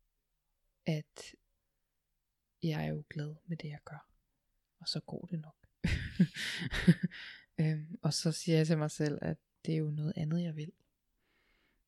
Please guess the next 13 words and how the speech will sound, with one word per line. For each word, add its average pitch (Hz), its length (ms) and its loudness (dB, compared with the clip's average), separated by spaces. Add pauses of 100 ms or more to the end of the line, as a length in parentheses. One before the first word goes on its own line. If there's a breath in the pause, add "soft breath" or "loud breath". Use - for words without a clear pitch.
(640)
Det 160 60 4
er 151 40 6
jo 151 60 2
ikke... 170 600 -2 (560)
Hvis 170 200 0
jeg 160 160 6
ikke 175 160 4
trives 170 460 2
med 160 120 4
hovedet 160 280 2
i - 20 -6
bøgerne, 160 480 0 (280)
så - 100 -20